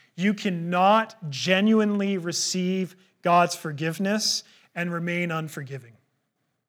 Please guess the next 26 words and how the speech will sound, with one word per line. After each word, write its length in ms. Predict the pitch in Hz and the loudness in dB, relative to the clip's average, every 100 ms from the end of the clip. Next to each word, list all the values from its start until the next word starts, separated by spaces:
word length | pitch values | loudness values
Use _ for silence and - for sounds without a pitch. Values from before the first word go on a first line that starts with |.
| _ _ _ _ _ _ _ _ _ _ _ _ _ _ | _ _ _ _ _ _ _ _ _ _ _ _ _ _
Jesus 600 | - 196 208 214 208 - | 0 2 2 2 0 -4
is 180 | - 170 | -6 -2
not 240 | 190 214 240 | 4 4 2
teaching 300 | 226 226 214 | -4 0 0
that 180 | 208 | 0
forgiveness 580 | - 190 170 196 202 196 | -2 -4 0 0 0 -2
is 120 | 202 | -6
conditional. 540 | - 190 185 202 196 170 | -4 -2 0 -2 -2 -4
He's 200 | 175 170 | -4 -6
teaching 360 | - 202 214 | -4 -2 0
that 180 | 196 190 | 0 -2
forgiveness 560 | 185 175 185 190 180 - - - | -4 -4 -2 -2 -4 -8 -14 -6
is 160 | 180 - | -4 0
transformational. 960 | 220 202 202 196 185 196 196 170 139 - _ - | 4 4 4 0 2 2 0 -6 -8 -14 _ -6
Forgiveness 760 | 214 180 220 226 220 214 - - - | -2 4 4 4 2 0 -4 -10 -12
changes 800 | - 214 220 220 190 175 - - 170 | -6 0 2 2 2 -4 -4 -8 -6
us. 640 | 156 - - - - - _ _ _ _ _ _ _ _ - | -6 -6 -14 -18 -18 -20 _ _ _ _ _ _ _ _ 0
One 100 | 220 | 4
of 60 | |
my 100 | 254 | 4
favorite 580 | - - 214 220 226 220 | 2 -2 2 2 4 0
stories, 380 | - 190 175 151 | -2 0 2 0
perhaps 580 | - 220 196 233 247 214 | -8 -4 4 4 4 -2
my 160 | 190 | -4
favorite 360 | 180 175 156 156 | -2 -4 -4 -6
story, 300 | - 151 | -8 -8